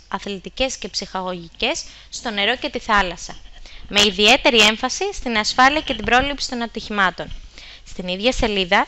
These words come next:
γίνεται επίσης αναφορά στο τραγικό δυστύχημα που έγινε το καλοκαίρι του δύο χιλιάδες δεκατέσσερα στη Μύκονο και στο οποίο έχασε τη ζωή του ένα δεκάχρονο παιδί,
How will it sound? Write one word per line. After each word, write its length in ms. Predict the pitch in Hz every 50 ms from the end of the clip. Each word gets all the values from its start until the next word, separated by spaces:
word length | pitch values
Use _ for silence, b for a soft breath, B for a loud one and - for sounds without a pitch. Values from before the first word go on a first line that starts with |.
| - -
γίνεται 420 | - 202 208 220 240 233 - 220
επίσης 520 | 202 175 - 220 240 - - 320 - -
αναφορά 580 | 254 226 202 185 - - 170 165 170 180 220 262 - - - - - - - _ - - - - - - - -
στο 180 | - - - -
τραγικό 460 | - 202 208 185 196 196 - 208 220
δυστύχημα 600 | 220 262 - - - 262 247 - 302 294 285 254
που 120 | - -
έγινε 420 | 208 214 233 214 233 226 202 175 B B B B B B -
το 100 | 208 202
καλοκαίρι 580 | - 196 190 180 175 170 - 220 233 277 302
του 120 | - 254 226
δύο 160 | 214 247 254
χιλιάδες 420 | 240 - 226 226 233 220 240 -
δεκατέσσερα 760 | - 196 - 170 165 - 175 175 180 - - 185 180 226 B B B B B B
στη 260 | - - - - 214
Μύκονο 560 | 202 202 202 196 180 - - 185 180 196 240 - - - -
και 100 | - 226
στο 220 | - - - 214
οποίο 320 | 202 190 - 269 302 320 269
έχασε 440 | 240 262 262 - 330 - - 277
τη 140 | - - 202
ζωή 300 | 180 180 180 175 180 180 -
του 160 | 247 277 - -
ένα 260 | - 247 269 302 339
δεκάχρονο 600 | 277 254 233 - 262 277 - - 339 330 320 294
παιδί, 400 | 247 254 233 208 233 208 165 B